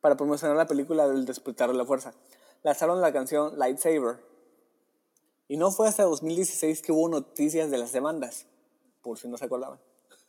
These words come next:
<laughs> S M ganó su demanda contra Tao, porque él no les pagó desde su salida de la agencia. Ya ven que les conté que cuando son rookies les dan todo, comida, departamento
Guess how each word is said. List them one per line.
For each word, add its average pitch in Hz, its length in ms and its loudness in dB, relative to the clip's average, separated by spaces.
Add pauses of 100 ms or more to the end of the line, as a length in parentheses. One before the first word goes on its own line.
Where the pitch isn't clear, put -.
(140)
<laughs> - 1040 -12
S 185 220 8
M 214 140 0
ganó 165 240 2
su 190 140 4
demanda 139 340 2
contra 135 300 0
Tao, 147 320 4 (2250)
porque 170 340 4
él 185 100 6
no 202 80 4
les 185 140 2
pagó 151 280 4
desde 170 260 -2
su - 160 -8
salida 127 380 0
de 127 60 4
la 127 100 2
agencia. 156 440 -6 (580)
Ya 160 120 4
ven 196 160 2
que 208 80 -2
les 185 180 0 (220)
conté 147 560 2
que 151 140 -8
cuando 139 340 -4
son 156 220 -4
rookies 160 420 2
les 135 140 0
dan 131 160 -2
todo, 135 260 0
comida, 147 320 -2
departamento 139 1000 -4